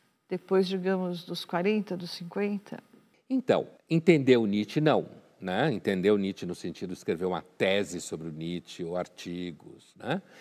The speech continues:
Speaker 2: Isso é uma atividade intelectual.
Speaker 1: Então, tá, viver a filosofia
Speaker 2: É, pôr
Speaker 1: nietzschiana.
Speaker 2: a vida, pôr a filosofia do Nietzsche em prática, né? É, me parece que a única forma de escapar,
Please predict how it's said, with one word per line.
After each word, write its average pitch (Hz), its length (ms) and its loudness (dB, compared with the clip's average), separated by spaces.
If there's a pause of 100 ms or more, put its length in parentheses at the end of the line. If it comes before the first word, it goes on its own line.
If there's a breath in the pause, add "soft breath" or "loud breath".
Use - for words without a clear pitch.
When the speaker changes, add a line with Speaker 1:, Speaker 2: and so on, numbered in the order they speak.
(160 loud breath)
Speaker 2:
Isso - 180 -4
é 117 40 -10
uma 123 60 0
atividade 120 440 0
intelectual. 131 640 0
Speaker 1:
Então, 196 220 -4
tá, - 180 0
viver 247 540 6
a 240 40 2
filosofia 226 680 8
Speaker 2:
É, 226 60 6
pôr 214 400 12
Speaker 1:
nietzschiana. 160 280 0
Speaker 2:
a 165 140 10
vida, 180 640 4 (380)
pôr 202 320 10
a 208 60 4
filosofia 156 460 4
do 143 120 2
Nietzsche 127 260 2
em 123 100 2
prática, - 880 0 (600)
né? 147 240 2 (880 soft breath)
É, 110 320 6
me 127 140 2
parece 139 560 4
que - 100 2
a 123 80 6
única 196 320 2
forma 92 680 2 (340 soft breath)
de 131 120 -4
escapar, - 1300 0